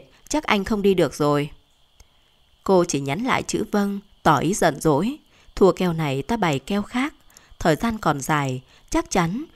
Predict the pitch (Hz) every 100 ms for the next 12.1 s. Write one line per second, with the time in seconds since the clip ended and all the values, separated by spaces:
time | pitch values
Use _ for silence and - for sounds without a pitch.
0 | _ - 180 160 247 - 214 - 160 139
1 | 131 156 135 - - 208 196 185 330 208
2 | 156 - 190 196 202 - _ _ _ _
3 | _ _ 170 165 247 180 160 156 262 320
4 | _ - 165 139 - 220 226 214 160 139
5 | - 151 196 302 - - - 143 170 175
6 | 165 160 160 262 170 - 196 175 160 233
7 | 320 _ _ _ _ _ _ _ _ _
8 | 180 165 170 156 220 247 143 - 202 208
9 | 208 - - 185 165 151 156 233 214 165
10 | 139 - 214 208 226 220 220 233 277 -
11 | _ _ _ _ _ _ - 233 226 185
12 | 131